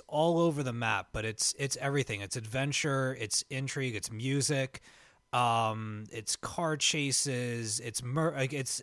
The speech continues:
it's, there's a lot of, there's a lot going on. Um, and like Steph said, it's one of those books that every, every turn of the page, um,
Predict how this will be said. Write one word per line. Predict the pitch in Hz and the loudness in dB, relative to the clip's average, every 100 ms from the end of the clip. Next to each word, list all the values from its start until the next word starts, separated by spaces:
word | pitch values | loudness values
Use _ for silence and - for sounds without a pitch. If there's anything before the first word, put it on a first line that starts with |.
| - | -2
it's, | 147 - - | 0 2 2
there's | 165 156 | 2 2
a | 160 | 2
lot | 135 127 139 131 127 123 - | 0 -4 0 2 2 0 -4
of, | 120 117 110 | -4 -4 -4
there's | 123 143 | -2 -2
a | |
lot | 127 117 120 107 - | -2 2 4 4 2
going | 117 107 101 | -4 -4 -4
on. | 104 95 90 92 - - - - - | -4 -4 -6 -12 -20 -20 -20 -8 4
Um, | 123 123 117 123 | 6 6 4 0
and | 135 | 2
like | 139 131 | 4 4
Steph | - 143 127 | 2 2 2
said, | - 117 107 | 2 0 -2
it's | 104 | -4
one | - 131 | -2 0
of | 131 | 0
those | 120 107 | 0 -2
books | 95 117 98 - | -2 -4 -2 -4
that | 107 - | -8 -4
every, | 123 127 127 123 113 107 | -4 -2 -2 -2 -4 -4
every | 131 135 147 | -2 0 0
turn | 156 131 | 0 -2
of | 117 | -4
the | |
page, | 104 123 107 95 - - - - - _ | -4 -2 -2 -2 -4 -8 -10 -20 -20 _
um, | 120 113 110 107 | 2 4 4 0